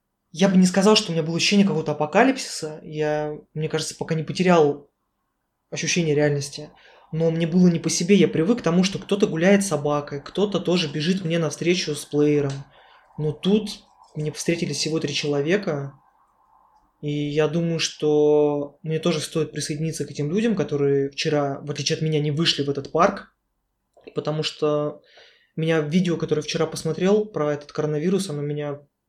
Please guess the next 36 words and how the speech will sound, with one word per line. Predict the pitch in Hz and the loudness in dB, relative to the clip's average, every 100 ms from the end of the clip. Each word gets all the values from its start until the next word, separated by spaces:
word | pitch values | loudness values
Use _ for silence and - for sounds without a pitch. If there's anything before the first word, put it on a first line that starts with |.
| - | -10
убедило, | 147 151 180 226 | -6 0 4 4
почему | 220 - 156 165 156 - - | 4 -2 -2 -2 -2 -6 -6
надо | 147 165 175 | 0 4 4
быть | 143 151 - | 2 -4 -2
дома. | 156 147 135 - - - - _ | 0 0 -2 -12 -20 -20 -20 _
Ну, | - | -2
просто | 175 180 160 | 0 4 2
мой | 151 165 175 175 | 2 0 4 6
аргумент, | 147 170 180 180 | 6 6 6 6
что | - 143 | 2 -2
почему | 147 175 175 | 2 4 4
я | |
вчера | 147 151 147 | 4 0 -2
бегал | 143 151 143 | 0 0 0
в | |
парке, | - 233 - 147 - - _ _ _ | 4 2 2 -4 -6 -20 _ _ _
так | - - | -6 2
я | 175 170 | 4 4
же | 156 147 147 143 - _ - | 4 4 2 -2 -8 _ -12
выхожу | 151 170 170 | -4 0 2
на | 165 | 4
улицу, | 180 226 - | 4 4 2
ни | 147 | -2
с | 139 | -2
кем | 165 151 | 0 0
не | |
контактирую | 143 - 143 - 247 190 143 143 | -2 -4 -4 0 2 2 2 -4
и | 156 147 | -8 -6
никуда | 147 151 160 | -4 0 0
не | |
собираюсь | 151 151 151 139 | -2 2 2 2
заходить, | 139 151 165 247 | -2 -4 -2 0
значит, | 160 - | -2 -2
я | 151 | -2
пойду | 156 151 | -2 -2
домой. | 156 160 156 139 | -2 0 -2 -4